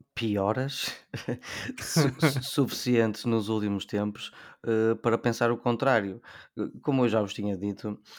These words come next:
Speaker 1: este campeonato está a ser apertadinho e eu acho que vai continuar a ser apertadinho. O Benfica começou o campeonato no, com uma maior consistência, eh,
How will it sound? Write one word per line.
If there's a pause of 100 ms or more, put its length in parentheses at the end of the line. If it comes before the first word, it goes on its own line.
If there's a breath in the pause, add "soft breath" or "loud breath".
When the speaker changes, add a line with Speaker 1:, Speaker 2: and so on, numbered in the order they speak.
(200 loud breath)
Speaker 1:
este
campeonato
está
a
ser
apertadinho (200)
e
eu
acho
que
vai
continuar
a
ser
apertadinho. (360 loud breath)
O
Benfica
começou
o
campeonato
no,
com (320 loud breath)
uma
maior
consistência, (500 soft breath)
eh,